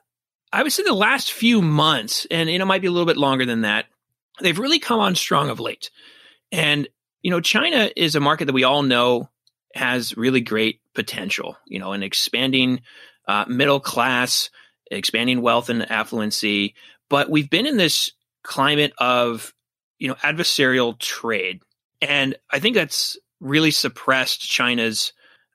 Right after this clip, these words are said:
uh, capacity. And, and, you know, so, but here we are. I really don't feel like much has changed in the trade environment, yet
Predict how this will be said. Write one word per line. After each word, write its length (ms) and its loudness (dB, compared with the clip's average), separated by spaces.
uh, 140 0
capacity. 720 -2
And, 260 -4
and, 100 -2
you 80 2
know, 100 2
so, 200 2
but 160 0
here 260 0
we 160 2
are. 280 2
I 60 0
really 220 2
don't 140 2
feel 180 2
like 200 2
much 180 0
has 160 -2
changed 480 0
in 100 2
the 60 0
trade 260 2
environment, 640 0
yet 220 2